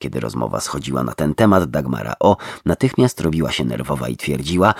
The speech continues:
że do galerii chodziła tylko na zakupy i być może kogoś tam poznała, ale nie była to bliska znajomość.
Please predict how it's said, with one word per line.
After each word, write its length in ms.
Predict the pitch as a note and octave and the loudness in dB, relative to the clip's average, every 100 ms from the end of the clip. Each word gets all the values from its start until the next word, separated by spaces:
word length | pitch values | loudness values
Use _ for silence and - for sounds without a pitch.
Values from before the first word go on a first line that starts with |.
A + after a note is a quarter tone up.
| - - | -4 -8
że 140 | D2+ | -4
do 100 | D#2 | -2
galerii 420 | C#2 B1+ E2 F#2 A#2 | -2 0 0 2 0
chodziła 400 | F2+ - C2+ - | 0 -2 -4 -4
tylko 280 | C2+ C#2 | -4 0
na 120 | C#2+ D#2+ | 2 2
zakupy 460 | G2 C#3 C#3+ C3+ - - - | 2 2 2 2 0 -10 0
i 140 | A2 G#2 _ - | 2 2 _ -2
być 260 | D2+ - B2 | 0 2 2
może 260 | D#3 D#3 | 2 4
kogoś 320 | - G#2 G2+ | 2 2 2
tam 160 | - D#2+ | 2 0
poznała, 480 | D2+ A#1+ B1+ C2+ - | -2 -2 0 0 2
ale 200 | F2 F2+ | 4 6
nie 160 | F2+ | 4
była 220 | G2+ C#3+ B2+ | 6 4 4
to 140 | F2 | 2
bliska 320 | E2+ D#2+ C#2+ | 2 0 -2
znajomość. 800 | - G1+ G1+ G1+ G1+ - - - | -4 -6 -6 -6 -8 -8 -12 -16